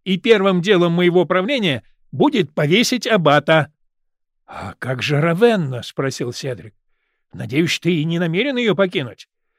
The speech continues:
«Эх, отец Седрик, будь же благоразумен», — сказал Ательстан. «Леди Равенна ко мне совсем не расположена.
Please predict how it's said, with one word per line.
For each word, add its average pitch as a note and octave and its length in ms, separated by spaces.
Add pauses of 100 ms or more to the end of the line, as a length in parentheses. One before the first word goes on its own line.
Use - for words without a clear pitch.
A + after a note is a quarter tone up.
(460)
«Эх, G#3+ 640
отец F#3 380
Седрик, G3+ 420
будь G#3+ 200
же G3+ 140
благоразумен», — F3 720
сказал C#3+ 400
Ательстан. C3 560 (600)
«Леди D3+ 360
Равенна E3 580
ко C#3+ 140
мне D3+ 160
совсем E3 440
не D3 80
расположена. A#2+ 760